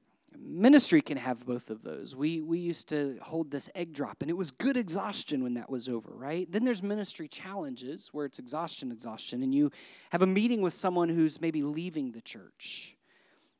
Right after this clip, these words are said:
followed by someone with a brand new ministry idea. How do we do both of those things? That's exhaustion, exhaustion. And I believe Jesus says the same thing in those spaces of our lives that he said to his disciples, "Come with me by yourselves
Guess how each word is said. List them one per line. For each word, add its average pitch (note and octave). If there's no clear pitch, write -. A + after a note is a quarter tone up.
followed E3
by C#3+
someone D3
with C#3
a C#3
brand D3
new C#3+
ministry A#2+
idea. A#2+
How C3+
do D#3
we C#3+
do B2
both A#2+
of A2
those G#2+
things? A#2+
That's F#3+
exhaustion, G3
exhaustion. A2+
And A#3
I B3
believe A#3
Jesus C#4
says G#3
the G3
same C4+
thing B3+
in G#3
those A#3
spaces A3+
of G3+
our G#3
lives F#3
that G3
he A3+
said B3
to A3
his F#3
disciples, D#3
"Come A3+
with G3
me F3
by D#3+
yourselves -